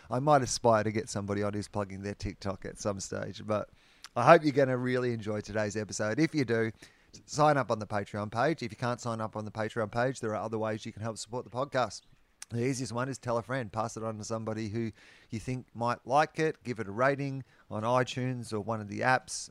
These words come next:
All those levels of engagement, if you rate it, you write a review, all these things are algorithmic, right? So if you go and do these things, it pushes it up higher in the attention and people find out about the show more. So they are ways you can support it. And I always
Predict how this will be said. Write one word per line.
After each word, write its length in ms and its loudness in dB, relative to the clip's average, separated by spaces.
All 200 2
those 200 6
levels 380 0
of 100 -4
engagement, 540 -4
if 140 -8
you 120 -4
rate 280 -2
it, 160 -4
you 160 -8
write 180 2
a 60 -4
review, 440 0
all 120 4
these 220 -2
things 240 -6
are 160 -6
algorithmic, 800 -2
right? 240 -4
So 380 2
if 160 -4
you 80 -2
go 180 4
and 120 0
do 160 0
these 320 0
things, 460 -4
it 180 -4
pushes 380 0
it 120 0
up 260 -4
higher 520 -2
in 100 -6
the 100 -8
attention 640 -6
and 460 -8
people 580 -4
find 240 -2
out 140 0
about 180 0
the 80 -6
show 200 4
more. 260 -2
So 300 -2
they 160 6
are 80 8
ways 300 2
you 80 -4
can 100 -2
support 320 0
it. 100 2
And 100 -4
I 100 0
always 400 2